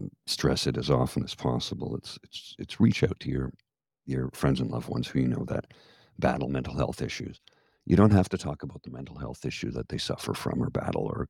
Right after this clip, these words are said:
or their condition, j-, but just reach out to them,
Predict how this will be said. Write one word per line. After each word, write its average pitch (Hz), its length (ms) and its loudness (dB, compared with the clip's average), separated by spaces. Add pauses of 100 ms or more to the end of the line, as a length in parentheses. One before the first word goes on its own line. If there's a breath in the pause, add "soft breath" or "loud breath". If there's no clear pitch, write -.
or - 220 -4 (160)
their - 100 -2
condition, - 600 2
j-, - 120 -6 (320)
but - 140 0 (640)
just 160 380 -2
reach 143 200 4
out 60 180 -2
to - 100 -4
them, 64 220 -4